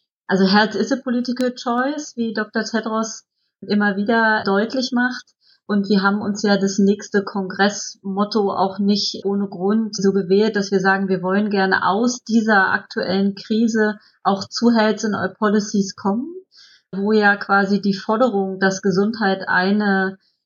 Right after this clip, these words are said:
eine politische Verantwortung werden muss, ja eine ganz wesentliche ist, neben der, neben der Idee und der Forderung,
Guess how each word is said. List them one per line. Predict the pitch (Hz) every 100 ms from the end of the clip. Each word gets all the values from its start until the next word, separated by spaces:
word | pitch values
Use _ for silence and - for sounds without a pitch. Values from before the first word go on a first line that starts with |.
| _
eine | 190 185
politische | 190 202 202 214 202
Verantwortung | 208 - 202 214 196 202 190
werden | 190 190 185
muss, | 202 277 - - -
ja | 190 190 190
eine | 185 190 196
ganz | 185 190 190 -
wesentliche | 196 208 208 202 175 185
ist, | - 156 -
neben | 175 180 180 180
der, | 180 175 170 170 175 _ _ _
neben | 180 180 180
der | 185 180
Idee | 185 190 196 208
und | 185 185
der | 180
Forderung, | - 190 202 185 185 185